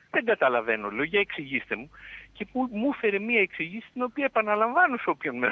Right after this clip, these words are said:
ρωτάει, γιατί δεν έχει καμία λογική. Μου λέει, "Α, εσείς έχετε άλλη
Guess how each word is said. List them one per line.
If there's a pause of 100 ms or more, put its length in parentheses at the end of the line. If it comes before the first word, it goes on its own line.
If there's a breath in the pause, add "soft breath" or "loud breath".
ρωτάει,
γιατί
δεν
έχει
καμία
λογική. (540 loud breath)
Μου
λέει,
"Α, (120)
εσείς
έχετε (120)
άλλη